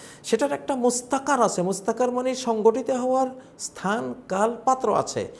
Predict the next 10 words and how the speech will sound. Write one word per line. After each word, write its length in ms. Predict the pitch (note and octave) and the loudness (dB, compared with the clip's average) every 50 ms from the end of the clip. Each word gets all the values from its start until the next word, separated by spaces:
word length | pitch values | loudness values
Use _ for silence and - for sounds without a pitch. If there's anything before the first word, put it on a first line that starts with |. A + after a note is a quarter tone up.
| - - - - - - - | -20 -20 -20 -20 -20 -20 -16
সেটা 280 | - - - F#3 G#3+ A3+ | -6 -2 0 2 2 2
সংগঠিত 500 | A3 A3 G#3+ G#3 G#3 G3+ A#3 A#3+ B3 B3+ | 2 2 0 4 4 4 4 4 2 0
হওয়ার 300 | C4+ A#3+ B3 B3+ B3+ B3 | -2 0 0 0 0 -2
সেই 320 | B3 B3 - - B3 B3+ | -2 -4 -2 0 2 2
স্থান, 600 | A#3 A#3+ - - - F#3+ G3+ A3+ B3+ C4+ C#4 C4 B3 - - | 2 -2 -6 -6 0 2 4 4 4 4 2 -2 -8 -6 -2
কাল, 300 | A#3 A#3 B3+ C4+ C4+ B3+ - - | 0 2 2 2 2 -2 -2 0
পাত্রে 540 | - A3+ A3+ A3+ A3+ A3+ - A#3+ A3+ A#3+ A#3 | 4 4 4 4 2 0 0 4 4 4 4
যখন 300 | F#3 G3+ G#3 G3+ B3+ B3 | 4 2 2 2 0 0
এটা 180 | A#3+ A#3+ B3 A3+ E3+ B2 | 0 0 0 0 0 0
ঘটবে, 640 | C3 D#3+ G#3+ A3+ A3+ G#3 F3+ F#3+ G#3 B3 C#4 C4 | 2 4 4 4 4 2 2 4 4 4 2 0